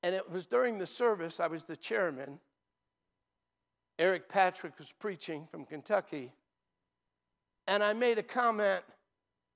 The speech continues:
"Well, everybody knows that the election was stolen, and the big tech shut us off immediately."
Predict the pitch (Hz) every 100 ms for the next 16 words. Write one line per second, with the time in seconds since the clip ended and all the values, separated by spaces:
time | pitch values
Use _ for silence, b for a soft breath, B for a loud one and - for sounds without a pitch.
0 | _ _ - 262 330 339 269 226 208 214
1 | 202 175 - 165 - 175 180 233 233 -
2 | 185 190 - - 269 269 175 180 196 _
3 | _ _ _ _ _ _ _ _ _ _
4 | _ _ _ _ _ _ _ _ _ _
5 | _ _ _ _ _ _ - 165 175 147
6 | 196 202 151 - 214 196 - - 196 175
7 | 175 - 208 170 160 - 165 156 175 226
8 | 175 143 131 113 110